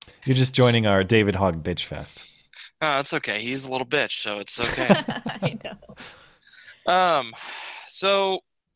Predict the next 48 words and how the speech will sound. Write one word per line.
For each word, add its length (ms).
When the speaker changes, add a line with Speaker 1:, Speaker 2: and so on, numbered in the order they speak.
Speaker 2:
I 100
can, 300
we 120
can 100
discuss 440
Second 340
Amendment 280
stuff. 300
We 60
can 100
discuss 320
gun 200
stuff. 340
We 100
can 120
discuss, 520
uh, 300
or 200
we 100
can 100
discuss 320
a 140
tweet 260
I 160
found. 540
Speaker 1:
Sure. 360
Go, 220
go. 200
We, 220
we 260
always, 480
it's 140
been 240
nothing 240
but 140
guns 280
for, 120
like, 120
the 80
last 240
month. 240
Not 140
that 100
I 100
don't 300
like 320
it, 200
but, 220